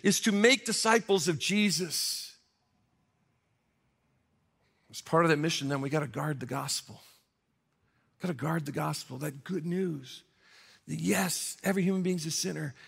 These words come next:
but Jesus came to be their Savior, and everyone can be forgiven of their sins through the finished work of Christ. They can find hope and joy and peace in the midst of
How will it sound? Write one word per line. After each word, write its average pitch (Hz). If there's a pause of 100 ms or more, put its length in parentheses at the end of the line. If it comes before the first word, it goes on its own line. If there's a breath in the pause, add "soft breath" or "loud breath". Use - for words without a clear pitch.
(200 soft breath)
but 147
Jesus 185
came 175
to 156
be 165
their 147
Savior, 147
and - (120)
everyone 170
can 151
be 147
forgiven 151
of 147
their 143
sins 127 (200 loud breath)
through 143
the 127
finished 147
work 127
of 107
Christ. - (1200)
They 202
can 175
find -
hope 180
and 135
joy 190
and 160
peace 175
in 160
the 147
midst 160
of 135